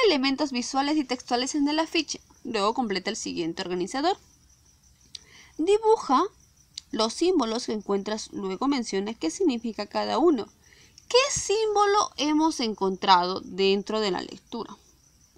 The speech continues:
El símbolo del Facebook.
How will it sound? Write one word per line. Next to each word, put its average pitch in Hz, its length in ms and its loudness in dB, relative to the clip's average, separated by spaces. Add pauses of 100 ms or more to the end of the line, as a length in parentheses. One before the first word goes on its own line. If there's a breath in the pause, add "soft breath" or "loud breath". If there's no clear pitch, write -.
(640 soft breath)
El 349 260 0
símbolo 214 640 -2
del 220 280 -2 (400)
Facebook. 196 1200 -2